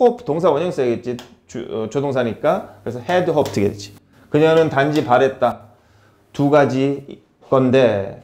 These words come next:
자, 이렇게 이제 이게 이제 길지? 이런 걸 am dash라고 그래. 이렇게 긴 거, am dash. 이렇게 좀 짧은 거는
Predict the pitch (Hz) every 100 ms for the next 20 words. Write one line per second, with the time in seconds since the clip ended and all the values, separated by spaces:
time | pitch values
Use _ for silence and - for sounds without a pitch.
0 | _ - 101 101 113 113 120 123 143 131
1 | 139 135 - 143 180 160 190 190 120 147
2 | 139 - 156 165 143 135 135 117 104 104
3 | 147 - _ _ _ - 110 110 139 139
4 | 143 147 - - - _ - - - 127
5 | 131 139 127 98 - - - 131 135 123
6 | 90 - - - _ _ _ _ _ _
7 | _ _ - _ _ _ _ _ _ _
8 | _ 123 143 156 170 151 139 127 135 120
9 | 131 180 220